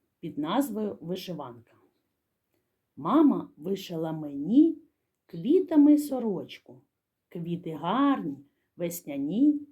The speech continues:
на, вдягай, синочку. В нитці сонце золоте, пелюстки багряні. Ласка, мама, нацвіте в тому вишиванні. Вишиваночку візьму, швидко одягнуся. Підійду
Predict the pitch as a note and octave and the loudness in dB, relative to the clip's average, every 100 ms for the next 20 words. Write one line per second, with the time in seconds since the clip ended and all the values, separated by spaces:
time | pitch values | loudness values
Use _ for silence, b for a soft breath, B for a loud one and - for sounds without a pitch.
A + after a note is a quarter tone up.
0 | _ _ C#4 D#4+ G#3 D#3 F3 D#4+ D#4 G3+ | _ _ 6 6 4 -2 -4 -2 -2 -4
1 | F3 A#3 A#3 E3+ C#3 - - - _ _ | -6 -4 -2 -2 -6 -18 -20 -20 _ _
2 | _ _ _ _ _ D#3 E3 F3 E3+ - | _ _ _ _ _ -8 -4 -2 -4 -8
3 | - D#3 - C#3+ G#3 C#4+ C#4 C4 G#3+ A3 | -8 -8 -8 -2 4 6 6 0 -6 -6
4 | A3 - G3+ G3+ _ _ _ _ F#3 E3+ | -8 -10 -12 -12 _ _ _ _ -6 -6
5 | E3 - _ G#3 C4+ B3 A#3+ A#3 A3 G#3 | -6 -10 _ -2 0 0 0 0 -2 -2
6 | F#3+ F3 F3 _ _ _ - A3 B3+ A#3+ | -6 -10 -16 _ _ _ -6 -2 0 -2
7 | A#3 A3 A3+ A3 G#3 G3+ G3 G3 G3 A#3 | -4 -2 0 0 -2 -2 -4 -6 -8 -8
8 | - D#3+ - _ _ _ _ - G3+ F3+ | -8 -10 -12 _ _ _ _ -8 -6 -4
9 | F3 G3 - A3 G3+ C#3+ G2+ - _ _ | -2 -4 -4 -6 -6 -8 -12 -16 _ _
10 | _ _ _ C3+ D3+ - C3+ D#3 D3+ D3 | _ _ _ -14 -14 -14 -12 -8 -6 -6
11 | - - C#3 C3+ C3 D3 A#3+ D4 B B | -10 -14 -14 -14 -12 -4 0 0 B B
12 | B _ - E3+ D3+ C#4 F#4 - C4+ C4 | B _ -14 -10 -2 2 2 -2 -10 -8
13 | A3 F3+ G#3 F3+ E3+ D3+ C#3 - - _ | -8 -6 -6 -4 -4 -6 -10 -16 -20 _
14 | _ _ _ _ _ _ A3+ G3+ D#3+ D#3+ | _ _ _ _ _ _ -4 -4 -6 -8
15 | D3+ C4+ G4 | -6 -4 -4